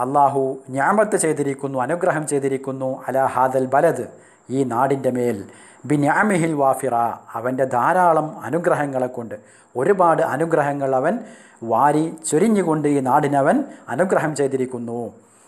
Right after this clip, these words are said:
"വഅഅ്താ കുല്ല ഷൈഇൻ മാ യഹ്താജു ലി ഐശിഹി", അവിടെ ജീവിക്കാൻ വേണ്ട എല്ലാം അവൻ ആ നാടിന് നൽകുകയും ചെയ്തിരിക്കുന്നു, ആ കേരളത്തിന് നൽകുകയും ചെയ്തിരിക്കുന്നു. "വനഹ്നു ലാ നഖ്തദിറു അലാ ഇഹ്സായിഹ",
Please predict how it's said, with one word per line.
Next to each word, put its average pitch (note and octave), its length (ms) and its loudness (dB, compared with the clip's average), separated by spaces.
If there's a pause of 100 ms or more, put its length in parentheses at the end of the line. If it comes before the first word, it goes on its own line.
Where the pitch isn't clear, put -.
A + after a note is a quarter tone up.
(100)
"വഅഅ്താ F3 540 4
കുല്ല F3+ 320 0
ഷൈഇൻ D#3+ 420 2
മാ D3 160 2
യഹ്താജു C#3+ 680 0
ലി C#3 180 -2
ഐശിഹി", B2+ 640 0 (340)
അവിടെ C3 220 2
ജീവിക്കാൻ D#3+ 600 0
വേണ്ട C#3+ 240 0 (440)
എല്ലാം E3+ 520 2
അവൻ C#3+ 320 0 (400)
ആ A#2+ 140 0
നാടിന് C#3+ 540 0 (360)
നൽകുകയും F3 480 2
ചെയ്തിരിക്കുന്നു, C3 580 0 (100)
ആ A#2 120 0
കേരളത്തിന് C3 580 0
നൽകുകയും D3 460 4 (260)
ചെയ്തിരിക്കുന്നു. A#2+ 840 0 (440)
"വനഹ്നു C#3+ 720 0
ലാ C3 320 2
നഖ്തദിറു D#3+ 640 2
അലാ C#3 280 4
ഇഹ്സായിഹ", C3 720 0